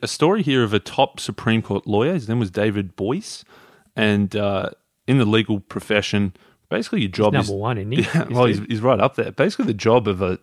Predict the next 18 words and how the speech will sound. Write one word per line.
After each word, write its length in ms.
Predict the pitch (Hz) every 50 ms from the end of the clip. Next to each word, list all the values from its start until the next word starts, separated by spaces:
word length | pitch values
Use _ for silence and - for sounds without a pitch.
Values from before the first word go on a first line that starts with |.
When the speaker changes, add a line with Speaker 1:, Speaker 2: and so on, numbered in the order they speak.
| _ -
Speaker 1:
of 120 | 120 98
a 40 | 101
lawyer 340 | 92 101 117 131 113 95 -
is 100 | - -
to 120 | - -
read 180 | 98 101 95 90
thousands 440 | - - 104 107 113 110 107 101 -
and 80 | 98 90
thousands 260 | - 98 98 101 98 98
and 80 | 92 -
thousands 340 | - - 110 113 113 95 104
of 100 | 92 -
pages 480 | - - 104 104 104 101 98 95 - _ - - - _ -
of 240 | - 104 101 92 -
preceding 500 | - - 107 - - - 120 113 110 110 95
cases 360 | - - 113 127 - 139 117
to 120 | - 107 - -
understand 580 | 123 127 123 110 - - 110 110 110 107 98